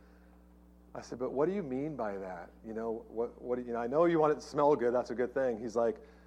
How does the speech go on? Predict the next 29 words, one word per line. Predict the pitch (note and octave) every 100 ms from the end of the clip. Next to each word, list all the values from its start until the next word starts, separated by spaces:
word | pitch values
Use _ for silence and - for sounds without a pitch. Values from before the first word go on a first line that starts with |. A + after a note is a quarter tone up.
| - - - -
"But | C3 C3
remember, | C3 C#3 D#3+ D#3
Doug," | A#2 A2 G#2+ A2 - - - - - -
he | B2+
said, | B2+ A2 G#2+ - - -
"we're | B2 D#3+
in |
a | D#3
love | A2+ A#2 A2+
relationship. | A2 A2 B2 - F#2+ - E2+ - - - - - - - - - - - - - - -
This | G#2+ -
is | F3
a | D#3
love | B2 C3+
relationship. | B2 F#2 E2 - E2 - D2 - - - - - - - -
This | A#2+ A2+
isn't | D#3+ E3 D#3+ - - - -
servant | - D3 C#3 B2 B2+ - - -
and | A#2 G#2 G2 -
king. | C#3+ C3+ B2
And | G#2+
he, | G#2 C3
it | C#3
is | E3 C#3+
that | C#3 B2+ B2+ -
to | D3
a | B2
degree, | A2+ B2 C#3+
but | B2 A2+ A2